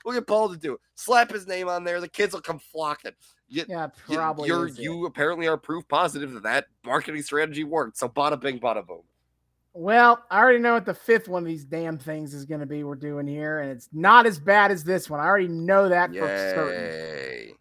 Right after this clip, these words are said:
Speaker 2: But that is for a future episode.
Speaker 1: Oh.
Speaker 2: Next time,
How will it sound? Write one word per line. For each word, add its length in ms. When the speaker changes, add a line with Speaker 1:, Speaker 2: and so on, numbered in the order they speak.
Speaker 2:
But 140
that 200
is 160
for 240
a 40
future 640
episode. 800
Speaker 1:
Oh. 180
Speaker 2:
Next 460
time, 540